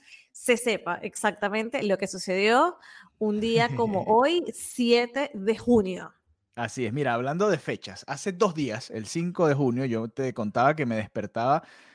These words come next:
Speaker 2: con la noticia de la presencia de Jorge Messi, el padre y representante de Lionel Messi, en el apartamento, en la casa. No sé en dónde me, vive realmente Joan Laporta.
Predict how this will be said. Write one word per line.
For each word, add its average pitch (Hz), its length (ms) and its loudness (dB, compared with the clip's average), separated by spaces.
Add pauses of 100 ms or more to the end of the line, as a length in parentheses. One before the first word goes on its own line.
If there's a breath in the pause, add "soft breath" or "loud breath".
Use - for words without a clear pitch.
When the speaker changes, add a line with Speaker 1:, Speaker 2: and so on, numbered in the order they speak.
(120 loud breath)
Speaker 2:
con 127 260 -2
la 139 100 2
noticia 120 720 -4
de 98 280 -4
la 160 100 2
presencia 110 420 -4
de 135 80 0
Jorge 135 360 -2
Messi, 135 440 -6 (220 soft breath)
el 78 160 -18
padre 123 440 0
y 117 40 -4
representante 95 640 -8
de 113 60 -4
Lionel 98 240 -4
Messi, 104 400 -8 (100)
en 135 400 -6
el 101 160 -8
apartamento, 92 600 -8
en 98 40 -2
la 85 80 -6
casa. 123 280 -4
No 92 100 -12
sé 123 120 -10
en 104 500 -4
dónde 98 260 -6
me, 98 160 -4
vive 107 340 -4
realmente 104 720 -6
Joan 98 200 -8
Laporta. 131 500 -2